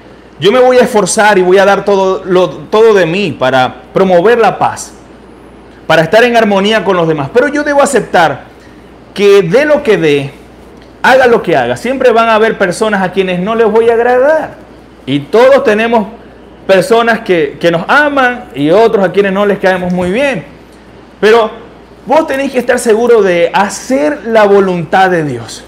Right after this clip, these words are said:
Siempre van a haber gente que te van a amar por la misma razón que otros te odian. <laughs> Lo importante es que vos estés seguro que estáis haciendo la voluntad del Señor,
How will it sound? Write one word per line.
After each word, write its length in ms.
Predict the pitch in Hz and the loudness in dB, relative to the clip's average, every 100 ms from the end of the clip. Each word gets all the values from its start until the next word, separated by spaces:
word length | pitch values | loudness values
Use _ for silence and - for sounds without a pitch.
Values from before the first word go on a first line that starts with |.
| - - - - | -20 -20 -20 -12
Siempre 640 | - 254 294 - 302 294 - - | -4 -2 -2 -2 -4 -6 -16 -8
van 240 | 143 214 226 | -2 0 2
a 80 | |
haber 340 | 220 233 240 247 - - - - - - | 2 2 2 -2 -12 -20 -20 -20 -20 -4
gente 480 | 214 226 220 240 233 | -2 -2 -2 -4 -2
que 480 | 185 180 151 - - | 0 0 -2 -8 -4
te 120 | 180 | 0
van 200 | 208 302 | 0 0
a 80 | 302 | 0
amar 440 | 214 208 165 139 | 0 0 2 0
por 100 | 170 | 0
la 140 | 175 175 | 2 2
misma 340 | 247 285 285 | 0 0 0
razón 540 | - 190 180 240 285 - | 0 -2 0 0 0 0
que 60 | |
otros 280 | 208 196 170 | 0 0 -4
te 120 | 147 | -4
odian. 280 | 113 95 87 - - - 143 - - - 180 165 - | -4 -6 -12 -20 -20 -20 -20 -14 -8 -4 -2 -2 -2
<laughs> 920 | 160 147 - - - - - - - | -2 -4 -8 -12 -20 -20 -20 -14 -4
Lo 220 | 208 302 | 0 0
importante 560 | 294 277 247 330 339 277 | 2 0 0 -2 -4 -6
es 40 | |
que 80 | 269 | -2
vos 80 | 262 | -2
estés 220 | 262 240 | -2 0
seguro 320 | 220 247 240 | 0 2 0
que 60 | 180 | 0
estáis 220 | 196 190 | 2 2
haciendo 400 | 180 196 190 185 | 2 0 0 2
la 140 | 160 | 2
voluntad 500 | 147 143 135 127 165 | 2 2 0 0 0
del 120 | 202 196 | 0 -2
Señor, 640 | 165 147 170 254 269 | -4 -2 0 0 -2